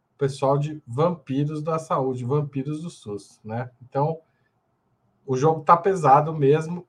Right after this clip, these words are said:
Vamos passar para a quarta pergunta. Então, se você quiser apoiar a Opera Mundi, vocês já sabem o discurso.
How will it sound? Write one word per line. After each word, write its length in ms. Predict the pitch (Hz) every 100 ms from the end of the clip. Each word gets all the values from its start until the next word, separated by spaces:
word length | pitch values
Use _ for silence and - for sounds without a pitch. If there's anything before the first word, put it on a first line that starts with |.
| -
Vamos 360 | 127 151 170
passar 480 | 165 170 165 139 143
para 240 | 143 160 156
a 100 | -
quarta 480 | - 147 151 156
pergunta. 460 | 151 170 147 127 127
Então, 200 | 139 190
se 120 | 180 175
você 340 | 175 170 196
quiser 300 | 185 151 165
apoiar 300 | 165 160 151
a 80 | 151
Opera 240 | 151 123 135
Mundi, 260 | 151 170
vocês 160 | 170 160
já 140 | 170
sabem 440 | 165 - 160 170 165
o 60 |
discurso. 580 | 160 - 151 165 165